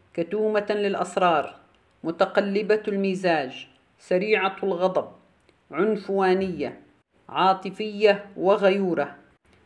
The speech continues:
مخططة ومنظمة بارعة لكافة مشاريعك. لديك براعة وإتقان في العمل، سخية وكريمة.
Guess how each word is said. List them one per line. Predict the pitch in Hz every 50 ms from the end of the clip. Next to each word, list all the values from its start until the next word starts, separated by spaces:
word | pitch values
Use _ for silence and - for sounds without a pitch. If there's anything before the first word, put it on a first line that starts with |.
| _ -
مخططة | 160 - - 220 214 208 - - 240 220 220 - 214 202 202
ومنظمة | 202 208 202 202 208 208 208 214 202 196 190 185 214 208 208 202 196
بارعة | 190 180 190 190 190 196 202 202 180 180 190 190 185 165
لكافة | - 190 185 - - 208 208 208 - 220 202 202 202 202 196
مشاريعك. | 190 190 185 - - 175 170 165 175 165 139 139 143 143 - - - _ _ _ _ _ _ -
لديك | 156 160 160 190 220 214 202 196 - 226 214 208 202
براعة | 175 190 185 180 185 196 202 196 202 202 202 202
وإتقان | 214 202 196 190 190 190 185 185 185 190 - - 196 202 208 208 208 208 202
في | 202 202 208
العمل، | 190 170 160 170 180 165 143 123 - - - _ _ _ _ _ _ _
سخية | - - 170 170 - - 220 214 202 196 214 208 202 202 220
وكريمة. | 208 202 202 196 196 196 190 196 - 190 185 180 170 156 147 135 -